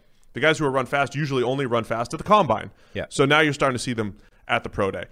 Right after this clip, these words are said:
Speaker 1: So I'm back and forth on it, right? I think the pro day is a better place for better numbers, and you have better players working out at pro days in, in, in the whole deal. But it does seem like we're getting an influx of an in-,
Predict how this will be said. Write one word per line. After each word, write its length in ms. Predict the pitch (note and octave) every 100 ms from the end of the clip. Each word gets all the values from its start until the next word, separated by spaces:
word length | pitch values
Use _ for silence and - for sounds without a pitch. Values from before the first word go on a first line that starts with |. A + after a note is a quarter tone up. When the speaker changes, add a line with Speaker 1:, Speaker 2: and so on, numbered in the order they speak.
| - -
Speaker 1:
So 160 | F#3
I'm 80 | E3+
back 240 | G3+ A3+ G#3
and 80 | -
forth 260 | F3+ E3+
on 160 | G#2 G2+
it, 80 | G2+
right? 200 | B2+ C#3+
I 60 |
think 180 | C3 E3+
the 80 | C#3
pro 240 | - E3
day 160 | D#3+ C#3+
is 120 | A#2+
a 120 | A#2
better 580 | F#2 C#3 C3+ C3+ C3 B2 - - - - - -
place 380 | - C#3 C#3 C#3
for 120 | -
better 280 | A#2+ B2+ A#2
numbers, 500 | G#2 A2+ C#3 G#3 G#3 - - - - -
and 140 | C3+ C3
you 80 |
have 220 | B2+ A2+ F#2
better 280 | A2+ G#2
players 920 | G2+ - - B2 C3+ C#3+ D3+ D3 C3+ - -
working 360 | A#2+ A#2 A2+
out 360 | B2+ E3 F#3+ - -
at 220 | E3+ -
pro 180 | F3 E3+
days 400 | E3+ E3+ D#3 C3+
in, 320 | B2+ A#2+ A#2+ A2+
in, 300 | B2 A2+ G#2+ -
in 140 | A2+
the 80 | G#2+
whole 140 | G#2+
deal. 220 | G2 E2+ - _ _ _
But 120 | - D3
it 80 |
does 200 | D3 G3 -
seem 200 | F3+ C#3+
like 220 | G#2+ G#2
we're 100 | A2+
getting 260 | A#2+ A#2
an 60 | A2
influx 460 | A#2 B2 A2 G2+ G#2
of 100 | G2+
an 80 |
in-, 140 | G2